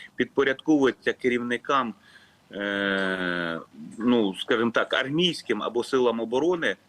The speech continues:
в плані оборони. Єдиний план оборони повинен бути,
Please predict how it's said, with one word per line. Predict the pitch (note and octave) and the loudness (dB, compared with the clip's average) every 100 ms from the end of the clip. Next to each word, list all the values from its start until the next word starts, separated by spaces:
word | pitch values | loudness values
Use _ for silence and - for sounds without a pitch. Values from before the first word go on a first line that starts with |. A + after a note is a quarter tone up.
| _ | _
в | - | -2
плані | B2+ C#3+ C#3 C3 | 2 2 2 0
оборони. | A#2 A2+ G2 D#2+ D2 _ - - - | 0 0 0 -4 -10 _ -20 -20 -4
Єдиний | A#2 D#3 A3+ F#3 | 0 2 2 2
план | - D#3 D#3+ | 2 2 2
оборони | C#3+ B2+ D3+ D#3 A#2+ | -2 0 0 0 -2
повинен | A2+ A#2+ C3 A#2 | -2 -2 -2 -4
бути, | G2+ A2+ G#2 F#2 | -6 -6 -2 -2